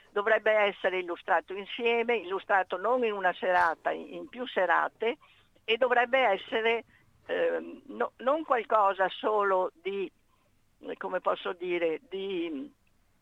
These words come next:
di burocratico appunto, eh, eh, ma, eh, ma qualcosa di effettivo,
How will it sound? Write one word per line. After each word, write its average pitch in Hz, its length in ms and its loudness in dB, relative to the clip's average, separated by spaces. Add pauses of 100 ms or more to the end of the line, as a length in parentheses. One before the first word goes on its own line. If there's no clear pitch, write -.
(220)
di 180 140 -12
burocratico 185 720 2
appunto, 170 680 -2 (260)
eh, 156 280 -2
eh, 175 120 0
ma, - 280 -2 (100)
eh, 170 240 -4 (340)
ma 208 160 2
qualcosa 240 440 4
di 214 120 0
effettivo, 214 840 -2